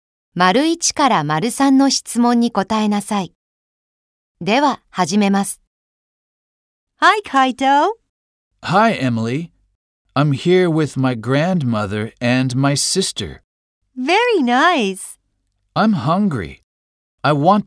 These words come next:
Speaker 3: to eat curry and rice, tomato soup,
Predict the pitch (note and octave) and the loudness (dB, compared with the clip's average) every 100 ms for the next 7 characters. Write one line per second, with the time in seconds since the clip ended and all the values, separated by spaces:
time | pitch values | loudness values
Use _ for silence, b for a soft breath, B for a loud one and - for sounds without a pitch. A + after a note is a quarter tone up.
0 | - D3 D3+ D3+ D3 - - E3+ F#3 F#3 | -4 -4 -4 -4 -6 -14 -6 0 2 2
1 | D#3+ C3 G2+ B2 D3+ A2 - - - _ | 2 0 0 0 0 0 -4 -8 -8 _
2 | _ _ - C3 C3+ D#3+ D#3+ C#3+ - G3+ | _ _ -4 0 2 2 0 -2 -2 0
3 | D3 A#2+ | 0 0